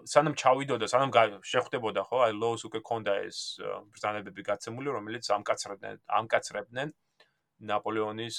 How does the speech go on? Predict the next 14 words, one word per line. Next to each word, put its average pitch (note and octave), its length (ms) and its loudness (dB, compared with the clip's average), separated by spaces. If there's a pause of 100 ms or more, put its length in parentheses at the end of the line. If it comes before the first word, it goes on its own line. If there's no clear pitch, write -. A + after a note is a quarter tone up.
ა, G#2 160 -6 (760)
ა, G#2+ 140 -10 (640)
მიმართ, A2+ 520 2
ხო, - 180 2
აი, G#3+ 80 4
ბრიტანულ G#2 460 -6 (920)
მოპყრობას. - 720 -6 (640)
ა, A2 100 0 (240)
ან, A#2+ 180 6
თქვათ, A#2+ 260 6
ისეთ A#2+ 200 -2
რაღაცებს, G#2+ 480 2
რომ, A#2+ 140 4
აი, A#2 140 6